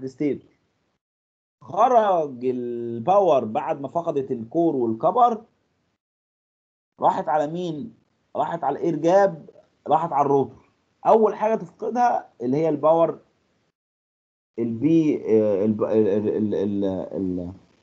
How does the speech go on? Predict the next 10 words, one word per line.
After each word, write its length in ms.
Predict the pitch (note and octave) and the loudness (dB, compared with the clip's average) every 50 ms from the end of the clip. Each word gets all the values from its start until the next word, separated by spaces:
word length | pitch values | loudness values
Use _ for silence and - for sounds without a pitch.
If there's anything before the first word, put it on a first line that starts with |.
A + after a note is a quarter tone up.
| _ _ _ _ _ _ _ _ _ _ _ _ _ _ - | _ _ _ _ _ _ _ _ _ _ _ _ _ _ 0
اللوسز 400 | - B2 D3+ F#3 F#3 F#3+ F3+ D#3+ | 2 4 4 4 4 2 -2 -6
بتاعت 360 | C#3 C3 D#3 D3 C#3+ D3 C#3+ C#3 | -2 2 4 4 4 4 0 -2
مين؟ 220 | D#3 E3 D#3+ D3 | -4 -2 -2 -2
الاسلاك 460 | C3+ B2 - A2+ A2+ - D#3 D#3+ D3+ | -2 -2 -4 -4 -2 0 -2 0 0
بتاعت 240 | B2+ C3 B2+ - C3+ | 0 0 0 0 0
الروتور، 420 | A#2+ B2 A#2+ A2+ A2+ - - - _ _ _ _ _ _ _ _ _ _ _ _ _ _ _ _ _ _ _ _ _ _ _ _ _ - | 0 2 2 2 0 -2 -12 -20 _ _ _ _ _ _ _ _ _ _ _ _ _ _ _ _ _ _ _ _ _ _ _ _ _ -10
الروتور 320 | F#2+ F#2 A2+ B2 A#2+ B2+ A2+ | -6 -2 -2 -2 -2 -4 -6
cover 240 | - A#2+ A2+ A#2 G#2+ | -4 -2 0 0 0
لوسز. 500 | G#2 F#2 F2 - _ _ _ _ _ _ _ _ _ _ _ _ _ _ _ _ _ _ _ _ _ _ _ _ _ _ _ | 0 -2 -4 -6 _ _ _ _ _ _ _ _ _ _ _ _ _ _ _ _ _ _ _ _ _ _ _ _ _ _ _
خرجت 540 | - - G#3 B3 C4+ C4+ A3+ A3+ A3+ - | -2 4 6 6 6 6 4 4 0 0